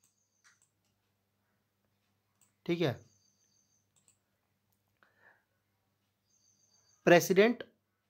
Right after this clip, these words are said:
of Archery Association of India, ठीक है, आर्चरी एसोसिएशन है, उसके नए प्रेसिडेंट बनाए गए हैं, ठीक है,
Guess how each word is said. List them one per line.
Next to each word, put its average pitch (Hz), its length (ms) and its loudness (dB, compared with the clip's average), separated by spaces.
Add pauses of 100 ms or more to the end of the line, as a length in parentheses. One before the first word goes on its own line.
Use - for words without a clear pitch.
(120)
of 143 280 2 (280)
Archery 160 480 0
Association 147 580 -2
of 165 100 -2 (100)
India, 123 300 -6
ठीक 165 200 -10
है, 208 160 -4
आर्चरी 143 440 -2
एसोसिएशन 147 600 -4
है, 123 120 -12 (340)
उसके 156 280 0
नए 170 260 2
प्रेसिडेंट 160 420 0
बनाए 123 280 -4
गए 110 80 -12
हैं, 110 220 -14 (340)
ठीक 165 140 -6
है, 202 160 -2